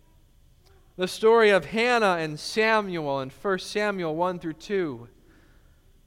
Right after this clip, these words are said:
where we find that Hannah is barren. She cries out to God, and God hears her prayer. He gives her a son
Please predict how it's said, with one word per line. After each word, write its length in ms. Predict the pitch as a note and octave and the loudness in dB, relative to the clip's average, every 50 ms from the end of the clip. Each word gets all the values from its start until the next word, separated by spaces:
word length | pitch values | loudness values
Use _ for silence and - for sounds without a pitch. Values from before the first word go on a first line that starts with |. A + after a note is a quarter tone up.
| _ _ _ _ _ _ _ _ _ - - _ | _ _ _ _ _ _ _ _ _ -20 -20 _
where 160 | - D#3+ E3+ | -8 -6 -4
we 80 | F3 F3 | -4 0
find 320 | - G#3 G3+ G#3+ G#3 G3+ | 2 4 4 4 4 2
that 140 | G3 F3 D#3+ | 0 -2 -2
Hannah 460 | D#3 G#3 A3 B3 C4+ C#4 C4 A3 G3+ | -2 -2 0 2 2 4 4 4 4
is 220 | F#3+ F3+ E3 D3 | 2 0 -2 -4
barren. 600 | C#3+ C#3 F#3 G#3 A3 G#3+ G3+ F3 D3 C3+ B2 A#2 - - _ _ _ _ _ _ _ _ _ _ _ _ _ _ _ _ _ _ _ _ _ _ _ _ _ _ _ _ _ _ _ _ | -4 -2 0 0 2 2 0 0 -2 -4 -8 -14 -18 -20 _ _ _ _ _ _ _ _ _ _ _ _ _ _ _ _ _ _ _ _ _ _ _ _ _ _ _ _ _ _ _ _
She 140 | - - F3 | -14 -14 -8
cries 460 | - A3+ A#3 A3+ A#3 A#3 A3+ G#3 G3 | 2 4 6 6 8 6 4 4 4
out 400 | A3+ A#3 A3+ G#3+ G3+ G3 G3 - | 4 4 6 6 4 4 2 -4
to 80 | - F#3+ | -10 -4
God, 640 | E3 G3 G3+ G#3+ G#3+ G#3+ G#3 F#3+ E3+ D3 C3 A#2+ A#2+ A2+ - - _ _ _ _ _ _ _ _ _ _ _ _ _ _ _ _ _ - | 2 4 4 6 6 6 6 6 4 2 0 -4 -8 -14 -20 -20 _ _ _ _ _ _ _ _ _ _ _ _ _ _ _ _ _ -18
and 100 | F3 F3 | -8 -2
God 360 | F3+ F#3+ G3+ G3+ G#3+ G#3+ G3 | 2 4 6 6 6 6 4
hears 340 | F3+ F#3+ F3+ F3+ F#3 F3+ E3 | 2 -2 -2 0 -2 -2 -2
her 140 | G3 G3 F#3 | -4 -6 -8
prayer. 680 | - - A3+ A3 A#3 A#3+ A3 G3+ F3+ D#3 C#3 C3 A#2+ - - _ _ _ _ _ _ _ _ _ _ _ _ _ _ _ _ _ _ _ _ _ _ | -6 -4 -2 0 2 2 2 2 2 0 -2 -6 -12 -18 -20 _ _ _ _ _ _ _ _ _ _ _ _ _ _ _ _ _ _ _ _ _ _
He 100 | - E3+ | -16 -6
gives 280 | D#3 F3+ G3 G3 - F3+ | -2 0 0 0 -2 -2
her 180 | G#3+ G#3 G#3 | -2 -2 0
a 60 | G#3 | -2
son 720 | G3+ - - - A#3+ A#3 A3+ G#3 F3+ D#3+ C#3+ B2+ A#2+ C3 | -2 -2 -2 0 2 4 4 4 2 0 -2 -6 -12 -14